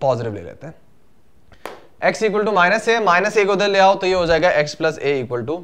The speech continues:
zero। तो यहाँ से आपके पास जो डायरेक्ट्रिक्स है उसकी इक्वेशन आ जाएगी। उसके बाद, आ, आपको पता है सर्किल में भी हमने पढ़ा था, आ, कॉर्ड, कॉर्ड हमने पढ़ा था। कॉर्ड मैंने बताया था ऐसी लाइन होती है जो किसी भी कर्व के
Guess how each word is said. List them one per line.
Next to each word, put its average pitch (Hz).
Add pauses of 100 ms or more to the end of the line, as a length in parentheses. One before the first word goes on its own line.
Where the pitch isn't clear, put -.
(120)
zero। 98 (420)
तो 151
यहाँ 180
से 233
आपके 208
पास 202
जो 214
डायरेक्ट्रिक्स 170
है 185 (180)
उसकी 175
इक्वेशन 160 (300)
आ 110
जाएगी। 110 (1300)
उसके 277
बाद, 226
आ, 180
आपको 185
पता 220
है 240
सर्किल 202
में 226
भी 233
हमने 220
पढ़ा 185
था, 196
आ, 170
कॉर्ड, 139 (920)
कॉर्ड 175
हमने 131
पढ़ा 107
था। 170 (460)
कॉर्ड 220
मैंने 247
बताया 214
था 226
ऐसी 196
लाइन 202
होती 196
है 202
जो 214
किसी 208
भी 220
कर्व 190
के 185